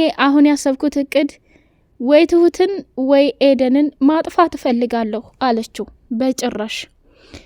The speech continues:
እውነቱን ስነግርሽ ኤደንን አንድ ነገር ብታረጊ እኔ ቆልፍሻለሁ" ብሎ ካጠገቡ ተነስቶ ሄደባትና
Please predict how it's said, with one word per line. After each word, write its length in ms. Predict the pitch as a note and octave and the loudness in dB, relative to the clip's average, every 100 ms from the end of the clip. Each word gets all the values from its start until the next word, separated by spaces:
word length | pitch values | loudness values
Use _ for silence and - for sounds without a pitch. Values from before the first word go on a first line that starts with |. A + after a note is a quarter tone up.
| _ - | _ -2
እውነቱን 420 | D#4 F4 F4 E4+ | 0 0 0 0
ስነግርሽ 500 | E4 D4+ D4 D#4 - - | 2 2 2 -2 -4 -2
ኤደንን 440 | C#4+ C#4 D4 C#4 C4+ | 2 2 4 4 4
አንድ 180 | C4 C4 | 2 0
ነገር 280 | B3 A#3+ A#3+ | -2 -2 -4
ብታረጊ 500 | B3 - A#3+ A#3+ A#3 C4+ - | -6 -6 -6 -4 -4 -8 -4
እኔ 160 | C#4 C#4+ C#4 | 0 2 0
ቆልፍሻለሁ" 760 | - A#3 A3 A#3 - A3+ A3 A3 | -2 -6 -6 -8 -8 -8 -6 -6
ብሎ 180 | A#3 C4 | -4 -4
ካጠገቡ 640 | B3+ A#3 G#3+ A3 G#3+ G#3+ G#3+ A3 | -4 -8 -8 -10 -10 -10 -8 -10
ተነስቶ 520 | - A3+ G#3 G#3 - A#3+ A3 - _ _ _ _ _ - | -10 -10 -10 -12 -10 -6 -4 -6 _ _ _ _ _ -4
ሄደባትና 880 | A#3 A3 G#3+ - G#3+ G#3+ A3 G#3 | -2 -2 -6 -8 -10 -8 -6 -6